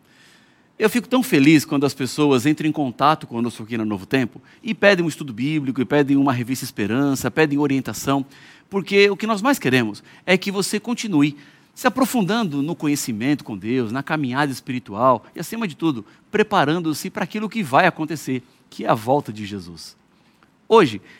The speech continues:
eu quero te apresentar a revista Esperança, Profecias de Daniel,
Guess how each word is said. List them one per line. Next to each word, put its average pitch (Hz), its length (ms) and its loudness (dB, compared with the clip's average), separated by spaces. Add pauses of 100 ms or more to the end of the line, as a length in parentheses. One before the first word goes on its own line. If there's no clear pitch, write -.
(140)
eu 180 100 -4
quero 208 260 4
te - 120 0
apresentar 104 640 2 (920)
a 156 200 8
revista 160 720 4 (360)
Esperança, 135 840 4 (340)
Profecias 214 680 6
de 156 80 0
Daniel, 135 480 6